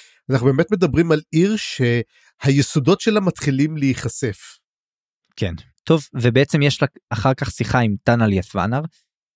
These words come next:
Speaker 2: ששוב הולכת די דומה למה שהייתה פעם שעברה, שבה, אה, טנל מנסה להראות את, להפגין את הכוח שלו,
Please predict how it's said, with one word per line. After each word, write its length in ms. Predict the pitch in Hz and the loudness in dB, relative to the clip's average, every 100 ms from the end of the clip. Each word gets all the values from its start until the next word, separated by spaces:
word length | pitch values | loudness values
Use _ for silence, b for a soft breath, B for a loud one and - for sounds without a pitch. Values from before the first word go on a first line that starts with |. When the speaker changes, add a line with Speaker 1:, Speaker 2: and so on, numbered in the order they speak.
| - | -10
Speaker 2:
ששוב 560 | - 104 104 - 143 | 0 2 2 2 2
הולכת 320 | 123 131 139 - _ - | 4 2 2 -2 _ -2
די 160 | 135 | 2
דומה 260 | 143 139 123 | 2 2 2
למה 200 | 117 110 | 2 0
שהייתה 320 | - 110 110 | 0 -4 -2
פעם 240 | 104 104 107 | -2 -2 -2
שעברה, 520 | - 95 104 101 127 165 b b b b b | -4 -4 -2 -2 -2 -4 b b b b b
שבה, 800 | - 120 107 117 135 139 135 135 - _ | -4 -4 -2 0 2 4 4 2 -2 _
אה, 40 | - - 123 | -12 -10 -4
טנל 320 | - 170 190 | 0 2 2
מנסה 460 | 165 127 117 - 156 | 2 0 -2 2 2
להראות 600 | 147 113 107 - 135 - | 2 0 -2 -2 -2 -2
את, 140 | 139 | -4
להפגין 360 | 107 104 - 143 | -4 -6 -2 -2
את 100 | 143 | -2
הכוח 320 | - - 131 | -4 0 0
שלו, 300 | - 151 143 | 0 0 0